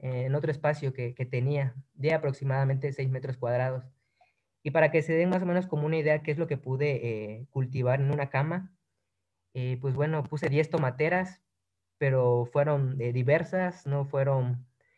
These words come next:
iguales. Puse tomates cherries también de diferentes colores. Eh, puse seis plantas de pimiento de diferentes colores igual, dos plantas de calabaza. Eh, aquí se da la calabaza italiana y la calabaza redonda, bolita.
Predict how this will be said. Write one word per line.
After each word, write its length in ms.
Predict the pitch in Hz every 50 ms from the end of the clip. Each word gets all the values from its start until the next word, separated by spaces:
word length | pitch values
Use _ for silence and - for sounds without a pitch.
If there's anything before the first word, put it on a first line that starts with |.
| _ _
iguales. 560 | - 127 127 135 135 165 180 185 190 185 185
Puse 420 | - - 151 151 139 - 139 131 123
tomates 440 | 127 135 123 123 123 123 117 120 -
cherries 400 | - 135 139 147 143 139 135 -
también 420 | 123 113 117 117 123 131 147 151
de 80 | 143 127
diferentes 440 | 120 123 - 117 120 120 120 123 -
colores. 680 | - 113 113 127 139 156 165 170 170 165 170 - _ _ _ _ _ _ _ _ _ _ -
Eh, 180 | - 123 120 120
puse 240 | 143 151 147 160 143
seis 240 | - 147 147 147 151
plantas 400 | - - 135 147 139 143 143 131
de 100 | 131 123
pimiento 600 | 127 117 117 123 131 147 175 170 170 180 180 165
de 100 | 147 131
diferentes 440 | 123 120 123 117 123 123 - 127
colores 440 | - - 120 120 127 127 127 120 123
igual, 520 | 110 107 113 120 143 156 165 170 170 170 -
dos 160 | - 135 131 123
plantas 340 | 135 127 127 123 131 123
de 100 | 120 117
calabaza. 840 | - - 110 113 110 110 127 143 156 170 160 170 175 160 165 160 165 - - _ _ _ _ - _ _ -
Eh, 140 | 135 131 127
aquí 200 | 131 127 156 156
se 180 | 151 160 143
da 260 | 135 135 139 147 151
la 460 | 151 147 139 131 127 127 123 120 123 -
calabaza 480 | 135 127 127 127 127 135 143 139 151
italiana 800 | 147 139 139 123 127 135 139 139 165 180 190 202 196 190 - _ _ _ _ _ _ _ _ _ _ _ _ _ _ _ _ _ _ _ _ _ _ _ _ _ _ _ _ _ _ _ _
y 80 | - 123
la 280 | 120 113 113 110 110 117
calabaza 340 | - 123 123 127 135 143 131
redonda, 460 | 123 123 127 143 147 135 127 131 -
bolita. 480 | - 127 127 139 131 - 131 131 -